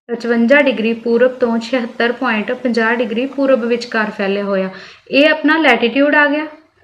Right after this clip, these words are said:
ਤੇ ਜਿਹੜੀਆਂ ਗਲੋਬ ਦੇ ਵਿੱਚ ਇਸ ਤਰ੍ਹਾਂ ਕਰਕੇ ਲਾਈਨਾਂ ਹੁੰਦੀਆਂ ਨਾ, ਇਹ ਆਪਣਾ ਲੈਟੀਟਿਊਡ। ਤੇ ਲੌਂਗੀਟਿਊਡ ਕੀ ਹੁੰਦਾ? ਜਿਹੜੀਆਂ ਲਾਈਨਾਂ ਸਟ੍ਰੇਟ ਹੁੰਦੀਆਂ ਨੇ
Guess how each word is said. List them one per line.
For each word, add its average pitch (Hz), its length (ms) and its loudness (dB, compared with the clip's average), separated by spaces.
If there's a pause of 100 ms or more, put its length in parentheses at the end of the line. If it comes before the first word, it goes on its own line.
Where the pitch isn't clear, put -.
(360)
ਤੇ 285 200 4
ਜਿਹੜੀਆਂ 277 540 2
ਗਲੋਬ 254 460 6
ਦੇ 285 120 4
ਵਿੱਚ 302 160 -2 (420)
ਇਸ 240 80 -4
ਤਰ੍ਹਾਂ 254 260 2
ਕਰਕੇ 277 260 0
ਲਾਈਨਾਂ 254 340 0
ਹੁੰਦੀਆਂ 254 360 0
ਨਾ, 302 120 -2 (2250)
ਇਹ 254 140 2
ਆਪਣਾ 262 300 0
ਲੈਟੀਟਿਊਡ। 240 640 -4 (720)
ਤੇ 254 380 2
ਲੌਂਗੀਟਿਊਡ 233 680 -2
ਕੀ 269 240 -4
ਹੁੰਦਾ? 247 380 -6 (460)
ਜਿਹੜੀਆਂ 240 520 0
ਲਾਈਨਾਂ 240 380 0 (1120)
ਸਟ੍ਰੇਟ 233 360 4
ਹੁੰਦੀਆਂ 185 420 -2
ਨੇ 175 140 -8